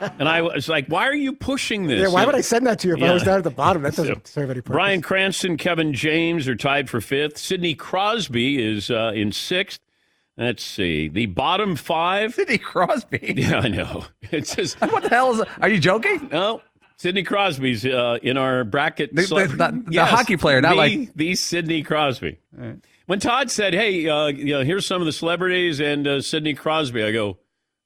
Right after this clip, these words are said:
Speaker 1: "Oh, the Penguins?" He goes, "Yeah." I go, "Okay."
Speaker 2: We invited some of the regulars and all that, but then let's get some, uh,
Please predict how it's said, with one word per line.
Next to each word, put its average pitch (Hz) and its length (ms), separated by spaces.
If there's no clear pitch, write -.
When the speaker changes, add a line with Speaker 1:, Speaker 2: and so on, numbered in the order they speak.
Speaker 1:
"Oh, 147 60
the 139 80
Penguins?" 330 500
He 139 60
goes, 139 240
"Yeah." 247 240
I 123 120
go, 131 220
"Okay." 247 520
Speaker 2:
We 214 180
invited 277 340
some 320 160
of 294 60
the 294 80
regulars 214 540
and 202 100
all 196 120
that, 196 200
but 185 80
then 196 120
let's 214 240
get - 220
some, 254 260
uh, 240 180